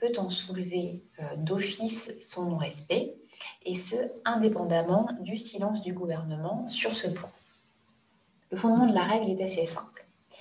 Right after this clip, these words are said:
Il s'agit de garantir une certaine sécurité juridique en évitant que les situations internes ne puissent être remises en cause et en question pendant une durée trop longue.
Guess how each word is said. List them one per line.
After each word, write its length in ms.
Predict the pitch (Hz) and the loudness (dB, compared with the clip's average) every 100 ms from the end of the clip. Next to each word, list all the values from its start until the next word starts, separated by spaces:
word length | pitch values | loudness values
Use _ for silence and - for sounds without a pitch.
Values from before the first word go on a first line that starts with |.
| - - - | -14 -10 -6
Il 80 | |
s'agit 320 | 180 202 220 240 | 2 4 4 4
de 80 | |
garantir 840 | 214 190 190 190 - - 247 254 - | 2 2 2 2 0 0 2 2 0
une 100 | 170 | -4
certaine 380 | 170 190 220 214 | -6 -2 2 2
sécurité 720 | - 226 226 208 190 196 185 | 2 0 -2 -2 -4 -2 -2
juridique 640 | 165 156 147 170 247 - - | 0 -2 -4 -4 -4 -4 -2
en 160 | 208 214 | 4 4
évitant 540 | 196 180 165 165 196 | 4 2 0 2 2
que 100 | 214 | 2
les 60 | 185 | -2
situations 640 | - 185 - 185 180 190 | -4 -4 0 0 0 0
internes 640 | 170 170 - 214 226 190 - - _ | 0 2 2 4 4 4 0 -12 _
ne 60 | 180 | -8
puissent 360 | 180 226 226 190 | -8 -6 -4 -2
être 220 | 160 170 165 | -4 -6 -6
remises 360 | 185 202 185 | -4 -2 -4
en 120 | 165 160 | -4 -6
cause 380 | 190 226 220 185 - - - | -2 0 2 -2 -6 -14 -6
et 100 | 202 | -4
en 80 | 180 | -2
question 560 | 170 160 - - 220 202 | -4 -6 -6 -2 0 0
pendant 240 | 170 165 | -4 -8
une 140 | 165 | -8
durée 340 | 165 175 202 208 | -8 -4 -4 -4
trop 240 | - | -2
longue. 80 | 165 | -2